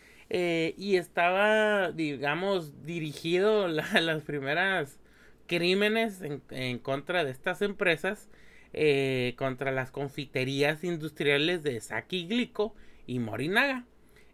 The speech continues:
Y, pues, todo esto que les voy a contar, pues, nunca se resolvió, ¿no?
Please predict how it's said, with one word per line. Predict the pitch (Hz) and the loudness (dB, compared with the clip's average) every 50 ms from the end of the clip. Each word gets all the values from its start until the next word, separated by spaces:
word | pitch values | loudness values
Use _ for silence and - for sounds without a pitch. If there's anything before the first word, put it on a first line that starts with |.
| - | -12
Y, | - 156 170 160 | -8 -6 -6 -4
pues, | - - 156 143 - | -4 -4 -4 -4 -6
todo | - - 139 143 160 | -8 -8 -6 -2 0
esto | 180 190 180 - - 220 214 | 2 0 0 0 -2 -4 -2
que | - 180 | -2 -2
les | 156 139 127 | -2 -2 -2
voy | 120 143 | -2 -4
a | 151 | -4
contar, | - 196 190 151 - 165 185 175 | -4 -6 -4 0 0 0 0 0
pues, | - 208 196 | 0 -2 -2
nunca | 180 160 147 143 139 - 165 165 | 0 0 0 -2 0 -2 -2 -2
se | - - 160 143 135 127 | -2 -2 -2 0 0 -2
resolvió, | 120 123 123 117 - 120 113 110 104 120 135 - | -2 -4 -6 -6 -6 -6 -6 -6 -8 -10 -14 -10
¿no? | - 165 226 240 | -6 -4 -4 -4